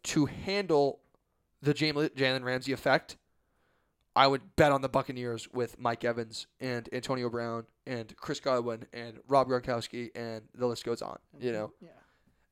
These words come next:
Speaker 1: And they still, they've had a successful run game with those two, Ronald and Leonard. I mean, fantasy is a pain in the, pain in the neck, but,
Speaker 2: Yeah.
Speaker 1: um, I liked it. All right, what else you got?
Speaker 2: Um, I think that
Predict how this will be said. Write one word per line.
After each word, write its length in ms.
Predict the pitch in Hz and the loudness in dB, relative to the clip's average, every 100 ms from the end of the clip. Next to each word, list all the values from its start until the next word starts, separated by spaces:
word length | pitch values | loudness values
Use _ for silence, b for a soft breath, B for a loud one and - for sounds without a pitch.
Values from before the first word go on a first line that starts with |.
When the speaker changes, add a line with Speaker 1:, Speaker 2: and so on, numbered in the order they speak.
| - | -2
Speaker 1:
And 160 | 160 | 0
they 80 | 175 | 0
still, 200 | - - | 4 4
they've 160 | 151 170 | 6 4
had 140 | 240 | 6
a 80 | 233 | 4
successful 400 | 185 165 180 - | 2 -4 -6 -2
run 160 | 180 202 | 0 0
game 220 | 175 147 | 0 -2
with 100 | 123 | -2
those 180 | 131 120 | -2 -2
two, 320 | - 151 139 | -2 0 0
Ronald 460 | 123 127 131 131 123 | 0 0 0 0 -4
and 200 | 120 113 - _ | -8 -12 -20 _
Leonard. 360 | - 135 131 95 - | 0 2 2 -4 -10
I 40 | |
mean, 200 | 117 110 _ _ | -12 -14 _ _
fantasy 380 | - 156 143 87 | -2 0 -2 -6
is 120 | - | -10
a 40 | |
pain 360 | - - 139 123 | -12 -12 -10 -10
in 60 | |
the, 120 | 104 95 - _ - | -10 -12 -16 _ -12
pain 160 | 135 | -8
in 60 | 117 | -8
the 60 | |
neck, 340 | 104 120 127 - - | -8 -4 -4 -4 -6
but, 200 | 113 - _ | -6 -6 _
Speaker 2:
Yeah. 960 | 175 170 170 _ _ _ _ - 139 131 | -20 -18 -20 _ _ _ _ 0 4 4
Speaker 1:
um, 160 | 113 113 _ _ - - | 0 -8 _ _ -16 8
I 100 | 170 | 12
liked 200 | 196 247 | 12 12
it. 100 | - - | 8 6
All 60 | 143 | 8
right, 140 | 143 | 8
what 100 | 147 | 6
else 160 | 202 - | 2 0
you 80 | 113 | -6
got? 160 | 90 - _ _ - | -6 -8 _ _ -12
Speaker 2:
Um, 600 | 139 151 151 151 143 139 _ _ - | -8 -6 -4 -6 -10 -18 _ _ -8
I 100 | 170 | -6
think 240 | 208 208 | -2 -2
that 300 | 196 165 139 | 2 0 0